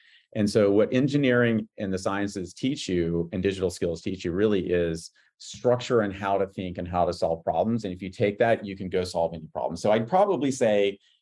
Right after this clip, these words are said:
if you have the aptitude and the interest, study some, uh, stem career. You're, you're not gonna wind up where you start studying. It's just not, like, almost no one finishes their career where they start, but, you know, pick something that gives you the toolkit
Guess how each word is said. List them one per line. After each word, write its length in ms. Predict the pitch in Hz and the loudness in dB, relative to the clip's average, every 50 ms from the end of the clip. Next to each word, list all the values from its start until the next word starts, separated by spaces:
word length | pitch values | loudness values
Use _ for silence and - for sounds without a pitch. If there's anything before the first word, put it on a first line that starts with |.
| _ | _
if 140 | - 117 117 | -6 -4 -2
you 80 | 123 117 | -2 -2
have 240 | - 139 156 175 165 | 0 0 0 0 0
the 100 | 147 - | 0 0
aptitude 520 | 107 110 110 - 120 110 - 117 107 98 | 0 0 0 -2 -4 -6 -4 -4 -4 -4
and 80 | 98 92 | -4 -6
the 100 | 90 85 | -8 -8
interest, 440 | 90 92 87 117 113 110 - - - _ _ _ _ _ _ _ | -10 -8 -2 -2 -2 -2 -2 -8 -18 _ _ _ _ _ _ _
study 380 | - - - - 143 143 147 | -18 -8 0 2 2 2 2
some, 340 | 147 147 139 117 113 107 104 - 104 | 0 -2 0 2 2 0 0 -2 -2
uh, 160 | 101 90 87 | -2 -2 -2
stem 380 | 90 - - 98 92 104 107 | -4 -4 -6 -4 -4 -4 -4
career. 420 | 107 - 123 120 120 135 143 - - - - _ _ _ | -4 -4 -2 -2 0 -2 -2 -4 -8 -16 -20 _ _ _
You're, 280 | 113 107 131 120 - - _ - | 0 0 0 0 0 -4 _ -8
you're 200 | 117 117 135 143 | -4 -2 0 2
not 260 | 139 147 170 185 180 | 2 2 2 0 0
gonna 140 | 196 170 147 | 0 0 2
wind 320 | 127 131 131 127 120 123 | 2 2 2 2 2 0
up 120 | 113 - | 0 0
where 120 | 117 107 101 | -2 -4 -6
you 160 | 101 101 92 | -6 -8 -10
start 260 | 92 - 104 92 85 | -6 -4 -2 -2 -2
studying. 400 | - - 87 78 - - - _ _ - | -4 -6 -8 -8 -8 -10 -16 _ _ -10
It's 160 | 123 98 - | -10 -10 -10
just 320 | - - 143 139 135 - | -4 -2 -2 -2 0 0
not, 300 | 135 120 110 110 107 - | 0 0 0 0 -2 -2
like, 260 | 110 107 98 98 - - - | 0 0 0 0 0 0 0
almost 340 | 123 135 139 143 143 143 131 | 2 2 2 0 0 2 2
no 140 | 123 120 | 4 4
one 340 | 120 120 117 117 113 113 113 - _ _ _ _ _ - | 6 4 4 4 2 0 0 -4 _ _ _ _ _ -2
finishes 340 | 131 123 120 123 131 113 | -2 -2 -2 -2 -4 -4
their 160 | 107 107 101 101 | -2 -2 -2 -2
career 280 | - 117 101 98 98 | -2 0 0 2 2
where 180 | 90 90 90 85 | 0 0 -2 -2
they 140 | 82 85 85 | -4 -6 -8
start, 520 | - - - 73 80 101 151 165 - - - _ - - - _ _ - | -8 -4 0 2 2 2 2 0 -4 -10 -16 _ -20 -20 -20 _ _ 0
but, 240 | - 110 107 - - - - _ | 0 0 0 0 -4 -14 -8 _
you 100 | 120 110 | 0 0
know, 120 | 101 98 | 0 2
pick 200 | - - 175 170 | 2 2 0 2
something 360 | 170 - 151 147 - 143 127 | 2 0 0 0 0 0 2
that 160 | 110 107 95 | 2 0 0
gives 260 | 90 113 113 113 104 107 | 0 0 0 0 0 0
you 80 | 110 | 0
the 140 | 92 95 101 | 0 0 -2
toolkit 640 | 101 - - 101 95 98 - - 131 131 135 135 | -4 -4 -4 -2 -2 -2 -2 0 0 0 0 -2